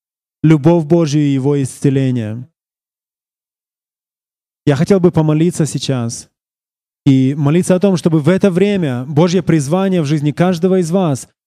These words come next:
стало особенно ясным, четким,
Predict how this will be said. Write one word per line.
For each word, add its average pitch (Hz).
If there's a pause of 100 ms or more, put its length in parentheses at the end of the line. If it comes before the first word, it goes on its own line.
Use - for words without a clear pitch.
(120)
стало 175
особенно 170
ясным, 151
четким, 123